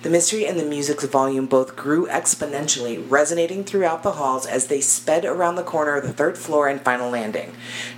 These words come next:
Just as we laid eyes upon the floor, unquestionably, unquestionably, the music's source just stopped. It's gone. And just like that, the music had,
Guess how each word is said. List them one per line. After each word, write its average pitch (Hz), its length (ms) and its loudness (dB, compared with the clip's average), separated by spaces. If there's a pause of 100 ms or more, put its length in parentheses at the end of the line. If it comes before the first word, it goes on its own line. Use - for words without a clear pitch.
Just 151 240 2
as 165 160 -2
we 190 100 0
laid 170 220 4
eyes 143 220 0
upon 151 260 -2
the 175 80 0
floor, 156 460 0
unquestionably, 147 1120 0 (100)
unquestionably, 214 1200 0 (320)
the 151 100 6
music's 156 420 0
source - 640 0 (960)
just - 240 0
stopped. - 420 -10 (1300)
It's 170 220 2
gone. 139 640 0 (840)
And 156 180 -2
just 156 200 4
like 202 180 0
that, 151 400 2 (360)
the 160 80 4
music 156 300 2
had, 147 320 0